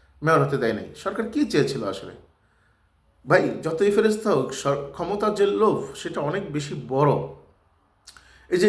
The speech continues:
এ, মানে, স্থানীয় সরকার নির্বাচন, যেই, আহ, আপনার মন্ত্রণালয়, এখানে অনেক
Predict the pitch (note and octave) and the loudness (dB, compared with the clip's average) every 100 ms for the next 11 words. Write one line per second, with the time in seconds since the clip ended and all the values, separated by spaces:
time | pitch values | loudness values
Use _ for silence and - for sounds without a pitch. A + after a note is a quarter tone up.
0 | F#3+ F3+ F3+ E3+ E3+ E3+ D#3+ - F2+ C#3+ | 4 4 4 2 0 0 -2 -6 -12 -16
1 | - D#3 F3 E3+ D#3 D#3 D3+ D3 C#3+ - | -4 -2 0 -2 -2 -2 0 0 -2 -6
2 | - - C#3+ C3+ C3 - A2+ A2+ A2+ A#2 | -16 -6 0 2 0 -4 -2 0 0 -2
3 | B2+ A#2+ - - _ C#3+ F3 D3+ B2+ F#2 | -4 -4 -8 -20 _ -2 0 2 0 0
4 | - - _ _ _ _ _ - D3 F#3 | -6 -16 _ _ _ _ _ -8 -2 2
5 | F3+ | 2